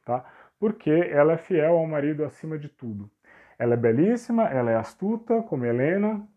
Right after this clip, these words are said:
tá? Só que ela, essa astúcia de Penélope, ela tá sempre em função da, da sua casa e do seu marido, tá? Então veja como que é esse ideal, né,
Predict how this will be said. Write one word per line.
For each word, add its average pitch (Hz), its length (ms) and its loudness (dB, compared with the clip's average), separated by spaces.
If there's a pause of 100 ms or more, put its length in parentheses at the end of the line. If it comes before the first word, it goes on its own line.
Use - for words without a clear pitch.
tá? 160 260 -6 (240)
Só 160 260 2
que 160 160 -2
ela, 165 280 2
essa 147 240 -4
astúcia 160 840 -8 (640)
de 123 220 -4 (320)
Penélope, 123 800 0 (160)
ela 135 240 0
tá 143 180 -4
sempre 165 420 -4
em 165 100 -2
função 139 760 -6 (400)
da, 113 960 0
da 117 140 -8
sua 120 240 -6
casa 214 720 -2 (180)
e 170 140 -2
do 160 140 -4
seu 160 180 -12
marido, 117 400 -8 (380)
tá? 127 260 -4 (420)
Então 123 200 -6
veja 139 520 2 (400)
como 135 480 2
que 127 200 -2
é 117 180 6
esse 131 220 -4
ideal, 131 560 2
né, 135 220 -8